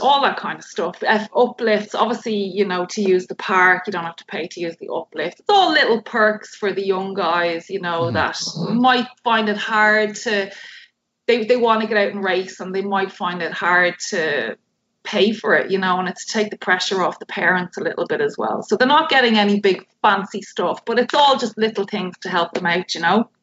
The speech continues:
Speaker 2: Mm-hmm. No, and that makes a huge difference to them,
Speaker 1: It
Speaker 2: for
Speaker 1: does.
Speaker 2: sure.
Speaker 1: Yeah, it absolutely does.
Speaker 2: Yeah, good. Well, that's, that's good to see as they're doing that. I, you know, I
Speaker 1: Mm.
Speaker 2: always think it's amazing that local,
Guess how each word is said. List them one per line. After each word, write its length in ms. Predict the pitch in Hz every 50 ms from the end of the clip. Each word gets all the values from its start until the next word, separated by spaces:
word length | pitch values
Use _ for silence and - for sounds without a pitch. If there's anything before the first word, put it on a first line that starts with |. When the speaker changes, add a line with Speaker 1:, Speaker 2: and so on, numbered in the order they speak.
| _ _ _ _ _ _ _ _ _
Speaker 2:
Mm-hmm. 360 | 139 117 110 101 98 113 156
No, 140 | 180 175 170 165
and 180 | 160 175 175 170
that 140 | 165 160
makes 280 | 165 160 160 160 120 -
a 80 | 104 -
huge 280 | - 120 113 113 -
difference 380 | - 110 101 - - 110 101 -
to 180 | - - 107 101
them, 180 | 98 95 90 85
Speaker 1:
It 60 | -
Speaker 2:
for 80 | - 190
Speaker 1:
does. 120 | 220 214
Speaker 2:
sure. 240 | 196 - - - - _
Speaker 1:
Yeah, 180 | 220 214 190 160 -
it 80 | -
absolutely 720 | 185 185 190 190 190 - - - 185 185 170 139 - 104 107
does. 380 | 101 101 107 104 - - - _ _ _ _ _ _ _ _ _ _ _ _ _ _ _
Speaker 2:
Yeah, 220 | - 110 98 95
good. 320 | 95 101 120 113 110 110 120
Well, 140 | 135 165
that's, 340 | 185 226 226 185 156 - -
that's 280 | - 196 214 208 175 -
good 220 | - 160 147 143 -
to 80 | 135
see 280 | 117 - 147 131 123 123
as 100 | 113 110
they're 100 | 113 110
doing 260 | 104 117 123 123 123
that. 160 | 123 120 123 123
I, 180 | 139 135 131 131 -
you 300 | 117 - - _ 185 160
know, 80 | 143
I 100 | 143 139
Speaker 1:
Mm. 60 | 147 156
Speaker 2:
always 260 | 180 165 139 127 -
think 240 | - 143 135 - 135
it's 160 | 123 110 -
amazing 500 | 123 110 113 123 123 123 120 123 120 120
that 220 | 113 110 110 - - _ _ _ - _ _ _ -
local, 800 | - 98 131 127 131 123 117 120 117 113 113 113 113 87 78